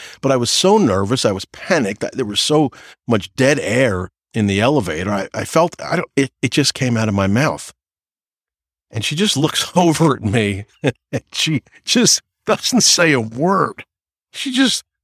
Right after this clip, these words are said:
looks at me with a face like, "What is wrong with you?" That was bad.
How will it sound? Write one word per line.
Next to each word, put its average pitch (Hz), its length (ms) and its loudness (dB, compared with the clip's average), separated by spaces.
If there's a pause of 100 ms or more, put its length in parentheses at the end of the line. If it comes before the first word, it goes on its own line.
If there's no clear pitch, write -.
looks 160 340 0
at 113 120 -2
me 110 160 4
with 104 160 0
a 110 40 0
face 139 440 0
like, 98 240 -2 (680)
"What 240 120 0
is 190 160 0
wrong 180 320 -2
with 82 220 -6
you?" - 100 -12 (1200)
That 107 200 0
was 95 100 -4
bad. - 340 -12